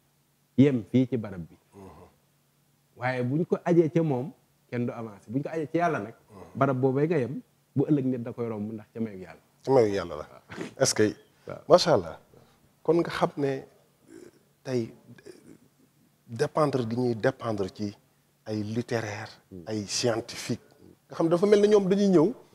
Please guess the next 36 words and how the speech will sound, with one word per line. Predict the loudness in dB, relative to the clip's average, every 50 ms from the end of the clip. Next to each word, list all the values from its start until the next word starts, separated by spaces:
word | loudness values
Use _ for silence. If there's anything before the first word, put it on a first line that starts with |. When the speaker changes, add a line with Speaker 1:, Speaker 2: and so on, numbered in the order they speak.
| -20 -18 -6 0
Speaker 2:
ngir | 4 6 6 6 4 2 -2 -2
indi | 0 2 4 4 4
solution, | 2 2 2 4 4 6 6 4 4 4 4 4 4
Speaker 1:
Waaw, | 4 0 -2 -2 -4 -8 -8 -2 0 2
Speaker 2:
indi | 4 4
Speaker 1:
waaw. | 6 6 6
Speaker 2:
l'islam | 4 4 6 6 6 6 6
solution. | 4 4 4 4 2 0 2 2 2 2
Speaker 1:
Waaw, | 2 0 -4
waaw, | -8 -8 -8 -8 -8
waaw. | -6 0
Speaker 2:
Ndax | 2 4 4 6
loolu | 6 6 6 6
itam | 6 4 4 4
du | 4 4
doon | 6 6 6 6 4 2
jafe-jafe | 0 0 0 0 -2 -2 -2 -2
kon | -4 -4 -4 -6
bu | -8 -8
boobaa? | -6 -6 -6 -8 -6 -4
Speaker 1:
Waaw, | -4 -4 -2 -2
mais | -4 -4
loolu | -2 -2 -2 -2 -2 -2 -2 -4 -6 -12 _ _ _ _ _ _ _ _ _ _ _ -4
bari | -2 0 0
na | 0 -2 -2
nag | -4 -6 -6
lu | -4 -4
ñu | -4 -6 -6
koy, | -4 -4 -4 -4 -4 -6
lu | -6 -8
ñu | -8 -8 -8
koy | -8 -10 -10
teg | -8 -8 -8 -8
loo | -8 -8 -10
xam | -12 -14 -14 -14
ne | -14 -14 -18